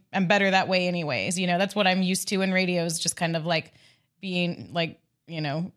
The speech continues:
swinging in for a joke here and there and all that. And I'm do-, definitely doing more than that now, but I don't wanna, I don't need to be, like, the focus or anything. So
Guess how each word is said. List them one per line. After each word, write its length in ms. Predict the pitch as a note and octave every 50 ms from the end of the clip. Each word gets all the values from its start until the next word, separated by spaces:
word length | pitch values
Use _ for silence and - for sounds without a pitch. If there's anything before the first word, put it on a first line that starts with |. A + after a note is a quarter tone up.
| _ _ - _ _ _ _ -
swinging 360 | - - A#3 B3 A#3+ A3+ G#3+
in 160 | G#3 G3+ G3+
for 140 | G3 G#3+ F#3+
a 80 | F#3
joke 300 | F3+ F3+ G#3+ G#3+ G#3 G3
here 220 | - - G#3+ G3+ G3+
and 180 | G3 F#3 F#3
there 220 | G3 F#3+ F#3+ F#3+ F#3+
and 100 | F#3+ F#3+
all 200 | F#3 F3 F3 F3+
that. 340 | F#3 F3+ F3+ F3 F3 E3 -
And 120 | F#3+ F#3
I'm 200 | F#3 F#3+ F#3+ F#3+
do-, 140 | A3 G#3+ G3+
definitely 400 | G3 A3 A3+ G#3+ F3+ G3+ F#3 F3+
doing 180 | F3 F3 F3 F3
more 140 | F#3 F#3 F3
than 180 | E3+ E3+ F3
that 200 | F3 E3 D#3+ -
now, 440 | D#3+ F#3+ G3 G3 F3+ E3+ D#3+ D#3+ D#3+
but 380 | D3+ D#3 F#3 E3+ D#3+ - - - - - _ _ _ _ _ -
I 60 | F3+
don't 140 | F3+ F3 E3
wanna, 360 | E3+ E3 D#3+ D3 D3 D#3+ D#3+ - _ _ _ _ _ _ _ _ _ _
I 80 | E3+ F3
don't 140 | F3 D#3+ D3
need 180 | F3 E3+ D#3+ -
to 60 | E3+
be, 180 | D#3 E3 D#3 C#3+
like, 200 | C#3 C3 - -
the 60 | -
focus 360 | - - - - - C#3 -
or 40 | A2+
anything. 420 | F#2 E2 F#2 D3+ E3 - C#2+ - D#3
So 320 | - G#3 F#3 F3 E3